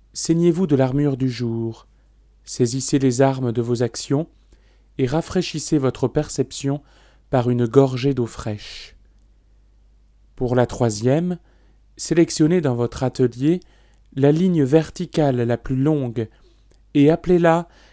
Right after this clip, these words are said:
l'échelle dimensionnelle du plan. Appliquez mentalement tous les mécontentements, toutes les irritations et toutes les fatigues à l'échelle du plan du monde, et en comparant,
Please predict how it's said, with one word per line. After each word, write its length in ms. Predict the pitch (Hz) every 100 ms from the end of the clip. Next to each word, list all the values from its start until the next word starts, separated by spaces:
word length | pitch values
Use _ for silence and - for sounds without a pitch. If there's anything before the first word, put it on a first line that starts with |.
| _
l'échelle 640 | 143 139 185 - 190 185 180
dimensionnelle 800 | 156 151 147 - 139 135 127 127
du 140 | 127
plan. 340 | - 120 104 - _ _ _ _ _ _ _ _ _ _ _ _ _ _ _ _
Appliquez 540 | 123 - 135 135 - 139
mentalement 640 | 143 147 151 139 143 143
tous 200 | - 151
les 120 | 170
mécontentements, 920 | 156 151 151 135 135 127 - 127 143 - _ - _
toutes 320 | - 180 -
les 220 | 143 135 139
irritations 680 | 131 135 127 - - 127 - _ _ _ _ 127
et 80 |
toutes 320 | 127 185 - 151
les 100 | 147
fatigues 640 | 151 139 - 127 120 123 - _ _
à 120 | - 139
l'échelle 400 | 147 - 156 131
du 100 | 127
plan 240 | 135 139
du 140 | 135
monde, 440 | 123 113 107 107 110 _ _ _ _ _
et 160 | 123 120
en 100 | 113
comparant, 680 | - 156 139 123 120 135